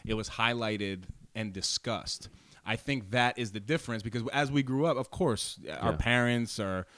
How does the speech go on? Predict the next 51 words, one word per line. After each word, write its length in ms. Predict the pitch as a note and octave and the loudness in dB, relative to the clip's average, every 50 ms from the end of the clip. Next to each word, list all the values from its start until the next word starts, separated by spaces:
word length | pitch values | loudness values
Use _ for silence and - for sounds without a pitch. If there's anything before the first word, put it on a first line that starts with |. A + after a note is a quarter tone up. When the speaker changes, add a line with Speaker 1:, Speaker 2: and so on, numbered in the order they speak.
| - - - _ | -20 -20 -18 _
Speaker 1:
you 80 | - A2 | -4 -4
know, 80 | G#2 F#2 | -2 0
family 340 | - B2 B2 B2+ B2+ B2+ | 2 2 4 4 4 4
members 240 | A#2+ A#2 A2+ G#2+ G#2+ | 2 2 2 2 4
always 300 | A2+ A2+ B2 B2 A2 - - - _ _ _ | 6 6 6 6 4 2 -2 -12 _ _ _
teaching 300 | - C#3+ C#3 A2+ A#2 A2 | -2 -2 -2 0 0 -2
us 120 | G#2 - A2 | -2 -2 -2
lessons 360 | A2+ A2+ A2 - A#2+ G#2 G2 | -2 -2 -2 -2 -2 -4 -4
along 340 | G2 G2 G#2 A2 G#2+ G#2 G2+ | -4 -2 -2 -2 -2 -2 -4
the 80 | F#2 | -2
way. 320 | F#2 G#2+ A2+ G#2+ G2+ F2+ - - - - - - | 0 0 0 0 0 -2 -6 -8 -16 -20 -6 0
But 100 | - B2 | 0 2
if 80 | A#2+ A2+ | 4 4
you 100 | C3+ D3+ | 6 6
establish 480 | D3+ - - D3+ B2+ B2+ B2+ B2 - - | 6 4 4 2 2 4 4 2 2 0
a 60 | - | -2
core 400 | - - - F3 E3 D3 B2 A2 | -4 2 6 8 10 10 8 6
in 60 | G#2+ | 4
your 80 | A#2 A#2 | 0 -4
household, 600 | - - E3+ D#3 - - - D#2+ - - - - - G2 | -4 -2 -2 -2 -2 -2 -4 -6 -8 -10 -12 -8 -2 0
Speaker 2:
Yeah. 200 | G2+ F2+ E2 - | 2 2 2 2
Speaker 1:
you 80 | - F#3 | 2 4
know, 160 | D3+ C3+ B2+ | 6 6 6
and 160 | A#2+ A#2+ A#2+ | 6 6 4
during 280 | A2+ C#3 C#3+ C#3 C3 B2 | 4 6 6 6 4 4
dinner, 320 | A2 D3+ D3+ C#3 B2 A#2 | 4 4 4 4 4 2
it's 180 | A2+ G2 - - - G#2+ | 0 -2 -4 -8 -2 4
these 280 | G#2+ B2+ C#3+ C3+ - - | 6 6 6 6 4 2
types 240 | C#3 B2 A#2 G#2 | 0 0 0 -2
of 100 | A#2 - | -4 -6
conversations 720 | - B2+ A2+ A2 G#2 G#2+ - - C#3 D3 C#3 - A#2 G#2+ G2 | -4 -4 -4 -4 -4 -4 -2 0 2 2 0 0 -2 -4 -4
that 160 | G#2 G2+ F#2 | -4 -6 -6
you're 100 | G2+ F#2+ | -6 -6
having, 520 | F2+ A2+ C3 D3+ E3+ C#3 A2+ G2+ G2 G#2 - - - - | -4 -2 0 0 0 0 0 -2 -2 -4 -6 -8 -4 0
Speaker 2:
Yeah. 140 | F#2 F2 F2 | 2 2 4
Speaker 1:
and 80 | A#2 | 4
obviously 320 | B2 B2 A#2+ A#2 - B2 A#2 | 4 2 2 2 0 0 0
that 320 | G#2 G#2 G2+ - - - | 0 0 -2 -4 -6 -6
the, 360 | G2+ G2 F#2+ F#2 F#2 F2+ E2 - - | -6 -4 -2 -2 -2 -4 -6 -8 -8
the 100 | G2 G2 | -6 -4
norm 340 | G2 G#2 G#2+ G#2+ G#2 G2+ F#2+ | -4 -2 -2 -2 -2 -2 -2
of 80 | F2 | -2
how 160 | - G#2+ G2+ F#2 | -2 0 0 0
was 160 | F#2 E2+ F2 | -2 -4 -6
your 80 | F2 | -2
day 260 | F2+ B2 C#3+ C#3 C3 B2 | 0 2 4 4 4 2
and 80 | A2+ | 0
all 140 | A2 G#2+ G#2 | 0 -2 -2
that 180 | G2+ F#2+ F#2 - | -4 -6 -6 -6
stuff. 260 | - A2+ F#2+ F2+ - - | -6 -6 -6 -6 -4 -2
But 200 | A2 G2+ - | -2 -2 -2